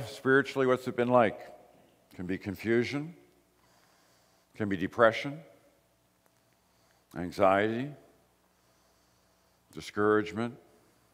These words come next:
doubt, sickness, loneliness,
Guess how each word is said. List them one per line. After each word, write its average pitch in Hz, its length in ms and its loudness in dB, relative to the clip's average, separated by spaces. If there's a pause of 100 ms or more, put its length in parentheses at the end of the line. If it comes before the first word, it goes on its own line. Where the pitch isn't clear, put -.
(1800)
doubt, 95 580 -2 (440)
sickness, - 760 -12 (1080)
loneliness, 101 760 -2